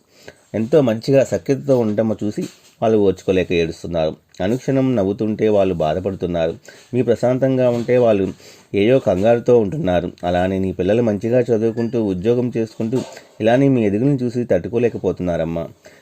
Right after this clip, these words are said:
వీటన్నిటి నుంచి నీ దారి నుండి అడ్డు తొలగిస్తాను. ఈ అమ్మ నిన్ను అంచెలంచెలుగా ఎదిగేలాగా చేస్తాను. నిన్ను చూసి ఏడ్చే వాళ్ళని తగ్గేలా చేస్తాను.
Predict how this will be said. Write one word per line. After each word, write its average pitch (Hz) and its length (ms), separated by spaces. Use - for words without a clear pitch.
వీటన్నిటి 131 440
నుంచి 127 440
నీ 110 100
దారి 104 260
నుండి 117 300
అడ్డు 98 200
తొలగిస్తాను. 90 600
ఈ 98 80
అమ్మ 90 180
నిన్ను 110 460
అంచెలంచెలుగా 120 640
ఎదిగేలాగా 104 580
చేస్తాను. 87 360
నిన్ను 98 340
చూసి 104 280
ఏడ్చే 120 340
వాళ్ళని 113 400
తగ్గేలా 117 480
చేస్తాను. 92 440